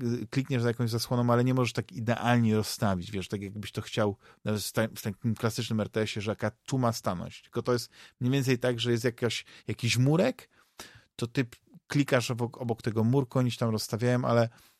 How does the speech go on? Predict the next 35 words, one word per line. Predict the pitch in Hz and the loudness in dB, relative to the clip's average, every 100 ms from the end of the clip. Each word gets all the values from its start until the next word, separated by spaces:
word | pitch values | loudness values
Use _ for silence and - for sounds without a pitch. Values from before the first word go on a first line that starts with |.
| - - _ _ 101 | -20 -20 _ _ -8
gdzieś | 101 123 127 - | 0 2 2 4
jeszcze | 139 - 123 | 2 4 0
na | 117 | 0
tym | 123 | 0
etapie, | 117 127 117 - 120 131 135 | 2 2 2 4 4 4 0
a | 123 | -2
mam | 117 117 | 0 0
tam, | 113 110 110 | 2 2 2
nie | 101 | 2
wiem, | 98 | 0
już | 107 | 0
jestem | 113 123 113 | 0 -2 -2
chyba | 120 107 | 2 2
nad, | 107 104 - | 2 -2 -4
nad | 117 101 | -6 -4
kolejną | - 117 120 113 | 0 0 2 0
planetą, | 123 113 110 - 127 143 - _ _ _ - | 2 2 2 2 0 0 -6 _ _ _ -12
tam, | 104 | -4
nie | 107 | 0
wiem, | 104 98 107 - | 0 -2 -6 -10
e, | 98 92 92 90 90 87 87 - - _ _ _ _ - | -8 -8 -6 -8 -8 -10 -12 -16 -20 _ _ _ _ -8
sześć, | - 113 110 - | -4 0 0 -2
siedem | - 107 98 | -4 0 2
misji | 104 110 - 101 | 2 0 -2 -4
chyba | 101 104 | -2 -2
już | 98 104 | -2 -4
jestem, | - 98 95 | -6 -4 -4
e, | 95 101 | -4 -6
jakby | 98 95 101 - - _ _ _ _ | -8 -6 -6 -6 -18 _ _ _ _
do | 104 | -8
przodu. | 95 123 123 151 - - - | -2 0 2 0 -2 -20 -4
Jakby | 117 131 | 2 4
nie | 139 | 4
czuję, | 120 156 143 127 | 4 4 6 6
żebym, | 131 127 127 | 4 2 0